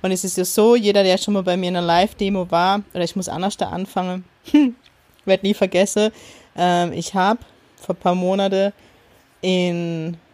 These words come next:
hier in der Nähe von mir eine Wohnzimmer-Live-Demo, ne, Medium at Home gemacht.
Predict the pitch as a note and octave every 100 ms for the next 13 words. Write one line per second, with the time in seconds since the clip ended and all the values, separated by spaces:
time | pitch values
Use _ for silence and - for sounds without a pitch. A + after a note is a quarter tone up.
0 | - A#3+ C#4+ A#3+ A3+ C4+ - G#3+ A3+ C4+
1 | D#4 B3 G3+ F#3 F3 G3 C4+ - C4+ C4
2 | A#3+ A#3 B3 A#3 A3+ G#3+ A3 A3+ G3+ A3
3 | F3 F#3 G3+ G#3+ A#3+ A#3+ A#3 A#3+